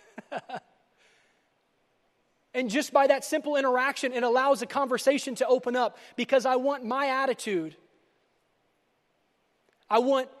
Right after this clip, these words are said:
who I am as an individual to influence them before we ever have a long, drawn-out conversation, before we ever go and spend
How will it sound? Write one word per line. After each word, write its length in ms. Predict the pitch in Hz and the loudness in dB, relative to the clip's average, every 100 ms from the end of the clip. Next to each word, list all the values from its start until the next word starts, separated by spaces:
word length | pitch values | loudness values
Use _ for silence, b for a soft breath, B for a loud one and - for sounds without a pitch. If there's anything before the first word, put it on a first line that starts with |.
| - | -8
who 220 | - 294 | 0 2
I 140 | 277 262 | 4 2
am 220 | 269 269 | 2 0
as 120 | 214 | -2
an 80 | 240 | -2
individual 640 | 247 226 208 226 214 185 | -4 -4 -4 -4 -2 -4
to 180 | 180 247 | -4 -8
influence 520 | 262 269 262 240 220 | -6 -6 -4 -4 -2
them 180 | 233 226 | -2 -2
before 340 | 220 - 277 247 | -2 -2 -4 -2
we 180 | 233 | 0
ever 180 | 240 240 | 0 0
have 220 | 208 226 | 0 0
a 20 | 208 | 0
long, 340 | 208 226 220 | 0 0 0
drawn-out 380 | 196 214 208 202 | -2 -2 -4 -4
conversation, 640 | 226 196 - 202 - 165 - B B | -6 -6 -4 -6 -6 -10 -12 B B
before 300 | 233 285 269 | -6 -2 -2
we 180 | 247 240 | 0 0
ever 160 | 247 | 0
go 240 | 220 254 226 | 4 4 4
and 100 | 208 | -4
spend 460 | - 254 247 208 | -6 -4 -2 -4